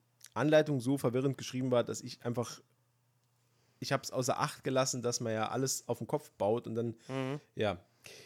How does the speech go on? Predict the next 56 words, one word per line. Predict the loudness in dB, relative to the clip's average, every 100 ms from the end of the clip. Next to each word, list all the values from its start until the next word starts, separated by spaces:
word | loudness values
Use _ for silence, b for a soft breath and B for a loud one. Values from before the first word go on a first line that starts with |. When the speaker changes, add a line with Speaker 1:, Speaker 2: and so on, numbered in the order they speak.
| B B -2
Speaker 2:
Hast | 4 6 6 4
Speaker 1:
Ähm, |
Speaker 2:
du | 0
nicht | 0
mehr | 0
aufgepasst, | 2 0 -2 -2 0 0 -4 -6
äh, | -6 -6 -6 -2
Speaker 1:
Nee. | 2 2 -2 B B
Lange | 6 8 10
Rede, | 8 4
Speaker 2:
wie |
die | 4
Speaker 1:
kurzer | 2 2
Sinn. | 2 2 4
Gott | 4
sei | 4
Dank | 4 4 2
ist | 0
mir | 0
ein | 0
Kniff | 0 0 0
eingefallen, | -2 0 2 2 2 0 -2
wie | -8
ich | -8 -4
durch | -2 -2 -2
das | -4 -2
Lösen | 2 2 2
einer | 0 0 2
einzigen | 2 2 0 -2
Schraube | 2 4 4 4
es | 0 0 0
hinbekommen | 0 0 0 0 2 4
habe, | 4 4 2 B B B B B B B B B B B _ _ -16
die | -4 2 4
Stangen | 8 12 12 12
nochmal | 10 8 8
rauszulösen | 8 8 4 4 6 6 4
aus | 4
dem | 4 4
ganzen | 4 2 2
Ding, | 4 6
da, | 6
so | 6 8
dass | 8
ich | 8
nicht | 4 8
mehr | 8
zurückbauen | 8 10 10 10 12 12 12
musste, | 12 10 8 4
sondern | 4 4 4
einfach | 4 2 0
die | -2
Stangen | 2 6 8 8
tauschen | 6 6 6 4 -2
konnte. | -2 0 -2
Speaker 2:
Mhm. | -2 -6